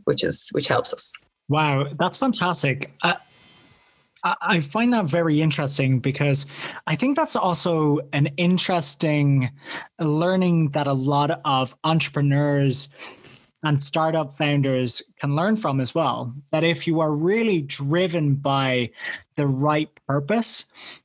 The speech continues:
Speaker 2: that you can find people that are right for the business who are also driven by that purpose. I, I love that you touched on the golden handcuffs.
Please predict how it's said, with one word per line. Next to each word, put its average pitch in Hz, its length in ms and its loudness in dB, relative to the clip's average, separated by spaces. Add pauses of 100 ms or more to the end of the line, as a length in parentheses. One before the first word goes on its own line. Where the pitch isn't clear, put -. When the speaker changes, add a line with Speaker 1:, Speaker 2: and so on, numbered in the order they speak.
Speaker 2:
that 165 280 0
you 175 140 2
can 170 200 -2
find 165 420 2
people 135 560 0 (460)
that 147 640 0
are 147 160 0
right 160 280 0
for 156 120 -2
the 147 60 2
business 139 440 0
who 160 160 0
are 170 200 2
also 190 420 0
driven 127 640 0
by 127 200 2
that 117 280 -2
purpose. - 580 -2 (540)
I, 208 80 4 (120)
I 185 120 2
love 208 320 2
that 220 160 2
you 180 180 2
touched - 460 -2
on 151 240 4
the 139 260 2 (180)
golden 143 400 0
handcuffs. 139 840 0